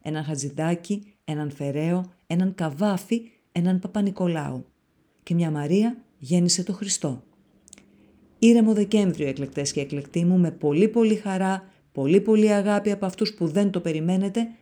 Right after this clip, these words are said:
και άριστη υγεία. Να περάσει ανώδυνα τούτος ο Χριστε-, Χριστουγεννιάτης μήνας και να αποχαιρετήσουμε το άγριο, σκληρό, απρόβλεπτο έτος που υποχρεωτικά μας άνοιξε το δρόμο για την έλευση μιας νέας ανθρωπότητας. Ανοίξτε τα μάτια της ψυχής σας,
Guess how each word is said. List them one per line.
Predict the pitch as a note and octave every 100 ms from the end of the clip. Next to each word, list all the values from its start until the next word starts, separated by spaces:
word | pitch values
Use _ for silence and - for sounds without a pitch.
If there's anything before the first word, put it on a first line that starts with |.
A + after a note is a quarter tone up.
| _ _
και | -
άριστη | B3+ G3 E3 - D#3+
υγεία. | D3 C#3 C3+ A#2+ - _ _ _ _ - _
Να | E3+
περάσει | F3 F3+ G3+ G#3+
ανώδυνα | F#3 F3+ F#3+ D#3+ D3+ C#3
τούτος | C#3 D#3+ D3+ E3
ο |
Χριστε-, | E3 D3+ D#3 C#3 -
Χριστουγεννιάτης | - E3+ - D#3+ D#3 D#3+ D3+ D3 C#3+
μήνας | D3 F3+ A#3+ - _ _
και | D#3
να | D#3
αποχαιρετήσουμε | D#3 E3+ D#3+ D#3+ G3 F#3+ F#3
το | F#3+ F#3+
άγριο, | F#3+ D#3 D3 D3
σκληρό, | D3 - D#3+ D#3+ E3+ E3+ -
απρόβλεπτο | D3+ - G3 G3+ F3+ D#3 - D3+
έτος | D3+ D3 A#3 A3+ - _ _
που | E3
υποχρεωτικά | D3+ D#3 D3 C#3+ C#3+ C#3 - B3
μας | D#3+ C#3
άνοιξε | C#3+ C#3 -
το | C#3+ C#3+
δρόμο | D3+ D3 D3
για | D3+
την | D3+ D3+
έλευση | D#3 D3 C#3+
μιας | D#3 D3+ C#3+
νέας | D#3+ D3 -
ανθρωπότητας. | C#3 C#3+ C#3+ C3+ C3+ - C3 - - _ _ _ _ _ -
Ανοίξτε | C#3+ F3 G3 -
τα | D3 C#3
μάτια | C3+ C3+
της | C#3 -
ψυχής | - - D#3
σας, | - G3+ -